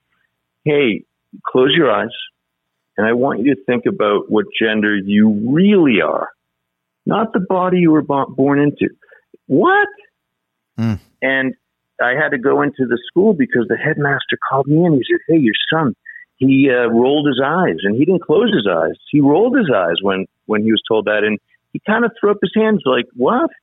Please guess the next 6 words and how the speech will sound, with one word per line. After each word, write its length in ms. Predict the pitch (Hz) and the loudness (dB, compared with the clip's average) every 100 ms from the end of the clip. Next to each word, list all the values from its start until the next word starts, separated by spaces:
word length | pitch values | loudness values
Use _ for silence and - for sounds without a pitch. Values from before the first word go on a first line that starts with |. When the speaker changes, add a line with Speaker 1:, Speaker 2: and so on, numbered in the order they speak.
| _ _ _ _ _ _ _ | _ _ _ _ _ _ _
Speaker 1:
"That 300 | 127 156 - | -4 -4 0
was 200 | 160 127 | 0 0
rude," 580 | 127 156 254 262 151 - - | 2 4 4 2 2 -2 -8
he 80 | - - | -20 -4
said. 200 | 90 78 - _ _ _ _ | -2 -2 -8 _ _ _ _
Speaker 2:
Mm. 280 | 104 98 | -8 -8